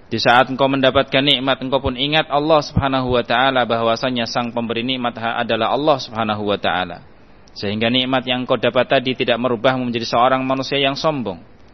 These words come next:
Sehingga nikmat yang engkau dapatkan tadi tidak merubahmu menjadi seorang manusia yang meremehkan manusia yang lain.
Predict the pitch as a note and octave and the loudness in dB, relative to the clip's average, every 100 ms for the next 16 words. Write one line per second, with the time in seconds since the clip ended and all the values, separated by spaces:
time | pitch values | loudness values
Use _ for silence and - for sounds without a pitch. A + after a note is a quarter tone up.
0 | - - - - - - - - - - | -20 -20 -20 -20 -20 -20 -20 -20 -20 -20
1 | - - G#2 A2+ C3+ C3+ C3+ C3+ C3 C3+ | -18 -10 -4 2 2 2 0 0 0 0
2 | C3+ B2+ B2+ C#3 - C#3 C3 D3 C#3 C3+ | 2 2 2 2 2 0 2 2 2 2
3 | B2 B2+ C3+ B2+ C#3+ C#3 C3+ C3 C3 C3 | 0 2 0 2 0 0 -2 0 2 2
4 | C3 C3+ C3+ - D3+ C#3 C3+ C3+ C#3 D3 | 2 0 -2 0 2 2 2 0 0 0
5 | D#3+ - C#3 C3 C3 C3+ C#3+ C#3 C#3 D3 | -4 -2 -2 0 -4 -4 -2 0 2 0
6 | C#3+ A2+ | -2 -2